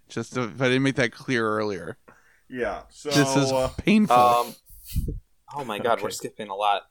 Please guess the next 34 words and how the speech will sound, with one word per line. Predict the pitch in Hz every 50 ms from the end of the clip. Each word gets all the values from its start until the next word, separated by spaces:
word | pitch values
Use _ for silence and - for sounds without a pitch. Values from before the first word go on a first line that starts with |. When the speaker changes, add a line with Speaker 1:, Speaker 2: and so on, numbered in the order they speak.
| _ _
Speaker 3:
None | 127 131 143 156
of | 151 139
this | 143 135 131
Speaker 2:
Uh, | 135
Speaker 3:
is | 175
Speaker 2:
well, | 220 233
Speaker 3:
important, | 220 - -
Speaker 2:
yeah, | 262 311 381 370 254 185
Speaker 3:
though. | 156
Speaker 2:
we | 160
Speaker 3:
It's | 170 -
all | 107
worth | 220 240
Speaker 2:
can't, | 262 262 -
Speaker 3:
skipping. | - - 208 - 180
Speaker 2:
like, | 180 190 180 -
we, | 180 185 190
<laughs> | 190 147 170 - -
we | 175 147
Speaker 3:
It's | 147 170
all | 175 196 220
Speaker 2:
can't, | 226 -
Speaker 3:
worth | 165 196 196
Speaker 2:
look | 214 269 269
how | 277 277
Speaker 3:
skipping. | 269 262
Speaker 2:
long | 262 277 277 269 254
Speaker 3:
It's | 233 -
Speaker 2:
it's | 254 254
Speaker 3:
all | 269
Speaker 2:
taken | 285 - 277 269
Speaker 3:
bad. |
Speaker 2:
already. | 262 262 254 240 269 311 330 320 247 151 127 113 113
Like, | 120 131 135 135 131 120 -